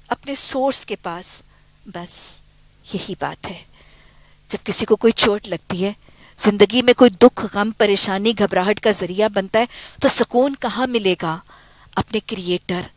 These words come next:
अपने मालिक, अपने खालिक, अपने राजिक, अपने रब के जिक्र के साथ। ये है वो जिक्र इलाही। जब दिल में अल्लाह की याद होगी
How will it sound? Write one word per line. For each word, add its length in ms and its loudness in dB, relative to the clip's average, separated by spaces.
अपने 240 0
मालिक, 460 0
अपने 240 -2
खालिक, 460 0
अपने 240 -4
राजिक, 440 0
अपने 280 -2
रब 240 0
के 80 0
जिक्र 320 -4
के 140 -6
साथ। 240 -4
ये 160 2
है 120 0
वो 160 -6
जिक्र 320 -4
इलाही। 520 -6
जब 180 0
दिल 200 0
में 160 0
अल्लाह 280 -4
की 200 -10
याद 300 -2
होगी 380 -6